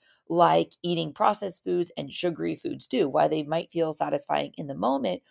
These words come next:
we know that they don't really make us feel full in the long term and feel satisfied in the long term.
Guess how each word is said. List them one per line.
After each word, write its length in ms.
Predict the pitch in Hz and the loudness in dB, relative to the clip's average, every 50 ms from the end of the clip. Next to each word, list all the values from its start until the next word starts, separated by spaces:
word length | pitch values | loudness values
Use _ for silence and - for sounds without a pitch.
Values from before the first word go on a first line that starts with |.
| _ _ _ _ | _ _ _ _
we 200 | - 185 202 196 | -6 -4 -2 2
know 180 | 180 185 190 208 | 4 4 4 4
that 220 | 196 208 196 - | 2 0 0 0
they 120 | 185 190 196 | -2 0 0
don't 220 | 208 233 233 240 - | 0 0 -2 -4 -8
really 640 | 180 165 160 165 175 196 208 226 226 220 214 196 | -10 -10 -8 -8 -8 -6 -6 -4 -4 -4 -4 -4
make 320 | 180 170 175 180 180 - | 0 2 2 2 2 2
us 240 | - 165 160 160 - _ _ _ _ - | 2 0 0 0 -6 _ _ _ _ -8
feel 320 | 196 185 180 175 160 147 | -2 2 4 4 2 2
full 680 | - - - - - 175 170 165 170 180 190 202 - - | -4 -12 -6 2 8 10 10 10 10 8 6 2 0 -4
in 140 | - 175 165 | -6 -8 -6
the 80 | 160 160 | -8 -4
long 340 | 160 156 156 151 156 156 156 | -2 0 0 0 -2 -6 -6
term 260 | - 165 165 160 - | -6 -4 -4 -4 -6
and 160 | - 147 131 | -12 -14 -10
feel 160 | - 143 139 135 | -6 -6 -6 -6
satisfied 680 | - - - 147 143 143 143 135 - - 73 131 123 | 0 4 6 6 8 6 4 0 0 -2 -2 -2 -2
in 80 | 131 135 | -6 -8
the 80 | 131 | -6
long 240 | 123 127 - - - | -6 -6 -8 -10 -12
term. 280 | - - - 55 - | -14 -14 -14 -14 -14